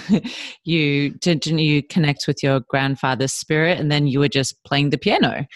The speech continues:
and it was as if you were remembering how to do it. And I know you think that in a,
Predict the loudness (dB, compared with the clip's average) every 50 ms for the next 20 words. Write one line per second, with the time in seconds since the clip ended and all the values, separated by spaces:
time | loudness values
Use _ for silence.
0 | -20 -20 _ _ -6 -4 -4 -2 0 2 2 4 4 2 2 0 0 0 2 0
1 | 0 0 0 0 2 2 4 4 4 2 4 4 2 2 2 2 0 0 0 0
2 | 0 0 0 0 2 2 4 4 4 2 2 0 0 0 0 0 -2 -4 -4 -4
3 | -8 -6 -6 -8 -6 -6 -6 -6 -6 -6 -8 -10